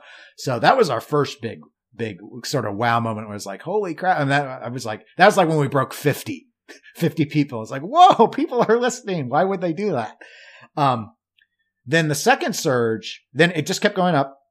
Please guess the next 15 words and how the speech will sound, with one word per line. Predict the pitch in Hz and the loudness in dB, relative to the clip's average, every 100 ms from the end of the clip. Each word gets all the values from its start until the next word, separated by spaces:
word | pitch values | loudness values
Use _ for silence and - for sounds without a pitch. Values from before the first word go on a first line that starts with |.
| _ | _
Uh, | 127 117 120 | -2 0 0
nice, | 135 143 - | 0 0 0
steady | - 135 131 | 2 2 2
little | 123 123 | 0 0
incline, | 113 110 107 | -2 -4 0
no | 131 131 | 2 4
real | 131 123 | 4 2
surges. | - 107 92 90 - - - | -2 -6 -8 -12 -16 -20 -12
The | 117 | -4
second | - 240 240 | 2 2 2
surge | - 147 120 | 0 0 0
was | 113 110 - - | -4 -8 -8 -2
early | 139 123 107 | 0 0 0
last | 104 117 113 - | 2 4 2 -2
year | 95 80 | -8 -8